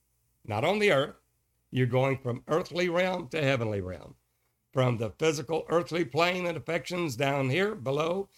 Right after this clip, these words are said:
You're setting your affections on the things above. And now God deals with you differently. Why? 'Cause he engages you in the gospel.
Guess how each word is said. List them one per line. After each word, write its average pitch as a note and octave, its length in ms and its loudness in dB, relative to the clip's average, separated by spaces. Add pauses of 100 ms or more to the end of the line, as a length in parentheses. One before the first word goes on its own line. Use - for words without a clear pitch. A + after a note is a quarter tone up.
(300)
You're C3+ 140 2
setting C3+ 280 -2
your C3 160 4
affections B2+ 400 -4
on B2 140 2
the A#2 60 -2
things A2+ 320 -4
above. G#2 360 -6 (1040)
And G2 180 -4
now C3 180 2
God A#2+ 340 0
deals C3+ 300 0
with C3+ 180 -4
you C#3 120 0
differently. C3+ 520 -4 (1800)
Why? A#2+ 220 0
'Cause D#3 200 -4
he G3+ 160 2
engages D3+ 580 -2
you F3 160 -4
in F#3+ 80 -8
the F#3 60 -8
gospel. E3+ 520 -10